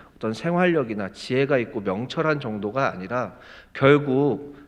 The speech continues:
여호와를 경외하는 여인이 현숙한 여인인 것이다라는 것을 이 잠언과 룻기를 통해서 알 수가 있는 것입니다.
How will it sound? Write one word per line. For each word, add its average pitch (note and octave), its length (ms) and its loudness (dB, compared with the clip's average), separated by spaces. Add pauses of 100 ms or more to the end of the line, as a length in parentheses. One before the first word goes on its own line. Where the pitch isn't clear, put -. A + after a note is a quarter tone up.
(140)
여호와를 B2+ 680 2
경외하는 B2+ 920 -4
여인이 G#2+ 600 -2
현숙한 D3 640 -8
여인인 A2+ 460 -6
것이다라는 G2 880 -6
것을 G2+ 480 -6 (320)
이 A2 100 -8
잠언과 A#2+ 640 0
룻기를 C3 500 -4
통해서 A2+ 680 -8
알 F2+ 200 -10
수가 G2 380 -12
있는 G2+ 340 -8
것입니다. F2 580 -16